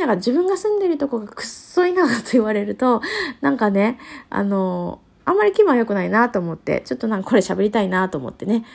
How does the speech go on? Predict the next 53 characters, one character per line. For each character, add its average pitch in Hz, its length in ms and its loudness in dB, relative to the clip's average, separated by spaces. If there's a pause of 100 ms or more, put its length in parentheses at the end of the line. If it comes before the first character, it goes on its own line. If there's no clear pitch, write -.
(160)
え - 120 -4
ー、 - 20 0
メ 175 140 0
モ 190 100 0
っ 220 60 -2
て 165 260 -4
お 165 80 -6
き - 140 -8
ま 202 160 -2
し 226 40 -10
た - 140 -4
け - 120 -4
れ 76 100 0
ど 73 100 -4
も。 76 240 -6 (880)
え 196 140 0
ー、 180 40 -2
皆 180 220 -2
さ 180 200 -4
ん、 156 100 -8 (640)
あ 180 100 -6
の、 180 80 -4
皆 214 220 0
さ 254 160 -2
ん - 20 0
が 208 80 -2
住 214 160 -2
ん - 20 0
で 196 120 0
い - 20 -2
る 190 60 -4
と 190 100 -4
こ 185 120 -4
ろ 185 100 -2
は 175 340 -4
田 196 240 -4
舎 214 80 -4
で 220 140 -2
す - 100 -12
か？ 156 260 -4
く - 60 -8
っ - 40 -2
そ - 280 2
田 214 180 0
舎 147 120 -6
で 151 80 -6
す - 100 -14
か？ - 140 -6
ど 202 100 -2
こ 175 120 -2
で 165 100 -6
す - 100 -10
か？ - 380 -2